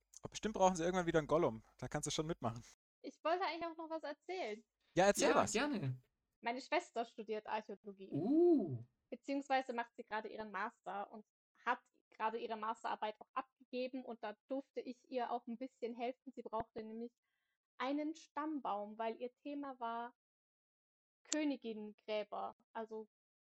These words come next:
Speaker 2: Gräber von Königinnen.
Speaker 3: Inwiefern, inwiefern spezifiziert? Also ich meine, geht es hier um Königinnen deutschstämmiger Herkunft oder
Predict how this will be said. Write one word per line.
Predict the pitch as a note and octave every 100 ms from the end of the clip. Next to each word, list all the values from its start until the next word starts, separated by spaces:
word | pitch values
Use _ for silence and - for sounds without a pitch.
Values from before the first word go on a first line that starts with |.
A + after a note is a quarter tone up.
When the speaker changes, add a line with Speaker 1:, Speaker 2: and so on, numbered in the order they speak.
| _ _ -
Speaker 2:
Gräber | - C4+ C#4+ B3+ C4
von | A#3+ B3 B3+ -
Königinnen. | C4+ B3+ G#3+ G#3+ G#3 G3+ G3
Speaker 3:
Inwiefern, | F3 D3 D3 F#3+ - D#3+ D#3+
inwiefern | F3 D#3 F#3 - D#3+ D3
spezifiziert? | - D#3+ - C#3+ C3 E3+ G#3 G3
Also | D#3 D#3
ich | B2+
meine, | D3+
geht | D3 D3+
es | D3 -
hier | D3 C#3+
um | C3
Königinnen | D#3 D3+ C#3+ C#3+ C3+ C3+ C3+ _ _ _ _ _ _ _ -
deutschstämmiger | D#3 E3 - - D#3+ E3 D#3
Herkunft | D#3 D#3+ D#3+ D#3+ D#3+ D#3 -
oder | D3+ C#3+ C3+ B2